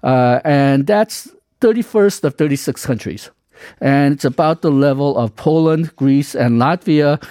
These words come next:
and it's way below the O E C D average of fifty-seven point three dollars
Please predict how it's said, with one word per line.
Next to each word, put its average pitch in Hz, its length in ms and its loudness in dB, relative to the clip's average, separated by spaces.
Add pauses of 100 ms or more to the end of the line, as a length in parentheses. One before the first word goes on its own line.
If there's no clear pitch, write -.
(140)
and 131 380 2
it's - 180 -4
way 143 220 2
below 131 420 0
the 123 160 0
O 123 160 0
E 123 60 0
C 120 220 -4
D 117 200 -2
average 120 440 -2
of 104 100 -6
fifty-seven 117 640 -6
point 104 320 -8
three 117 340 -2 (380)
dollars 117 520 -2